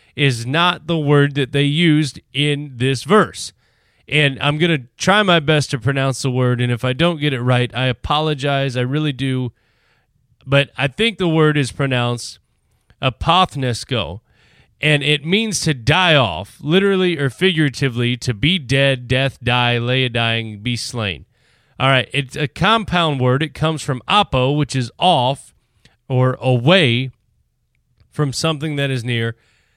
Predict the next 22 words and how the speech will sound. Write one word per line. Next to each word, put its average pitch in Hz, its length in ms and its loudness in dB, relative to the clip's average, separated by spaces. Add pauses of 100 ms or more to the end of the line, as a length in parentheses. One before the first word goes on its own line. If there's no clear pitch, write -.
(240)
Uh, 107 520 -2
after 151 420 -4
we 143 80 0
go, 135 200 0
it, 135 180 -2 (100)
it 139 180 -6
just 139 220 -4
goes 156 240 2
on, 135 480 -2 (140)
but 131 320 0 (160)
the 143 80 0
words 175 280 2
we're 165 80 -2
gonna 165 160 -2
focus 135 400 0
on 127 180 0
is 113 200 -8 (120)
off 190 460 2 (240)
and 143 160 0
away. 143 400 2 (760)
All 131 160 4
right, 151 300 2